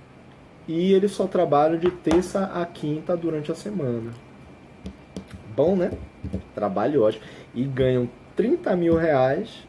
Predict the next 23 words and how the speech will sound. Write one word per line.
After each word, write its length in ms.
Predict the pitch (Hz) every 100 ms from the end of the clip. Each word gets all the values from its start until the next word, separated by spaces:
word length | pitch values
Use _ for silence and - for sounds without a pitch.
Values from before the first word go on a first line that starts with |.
| - - - -
fora 480 | - 165 214 233 196
as 80 | 143
verbas 520 | 127 127 131 127 120
indenizato-, 840 | 123 120 117 127 127 113 113 123
indenizatórias, 960 | 123 113 113 113 110 143 143 123 113 98
verba 240 | 107 110
de 60 | 107
gabinete 680 | 110 123 139 107 110 101
e 40 | -
tal, 180 | 101 - - - - -
que 560 | - 127 135 147 165 - - -
mensalmente, 1000 | 110 123 139 - 156 127 113 135 - 226 - -
juntando 640 | 127 135 131 135 131 131 -
tudo, 240 | 135 160 -
passa 320 | 143 147 185
facilmente 680 | 170 185 208 247 143 143 -
dos 160 | 165 175
cem, 340 | - 151 160
cento 220 | 180 175
e 40 | 165
cinquenta 320 | 165 160 165
mil 140 | 156 160
reais. 340 | 175 123